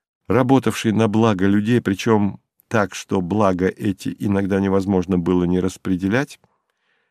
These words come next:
эти машины действительно в очень значительной степени подняли уровень жизни среднего человека за пятидесятилетний период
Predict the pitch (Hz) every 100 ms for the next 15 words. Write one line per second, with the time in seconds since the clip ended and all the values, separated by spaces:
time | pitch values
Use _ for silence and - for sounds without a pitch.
0 | _ - 156 - 156 147 135 165 185 180
1 | 175 143 143 - 156 175 123 107 107 104
2 | 92 92 135 - - 123 98 101 104 -
3 | 110 98 101 - 120 113 107 104 - 113
4 | 101 101 101 - 123 107 107 101 87 107
5 | 95 101 95 104 104 95 92 92 - 98
6 | 104 131 - 135 120 - - _ - 87
7 | 120 107 107 - 98 92 92 - 98 98
8 | - 92 - 101 113 127 127 -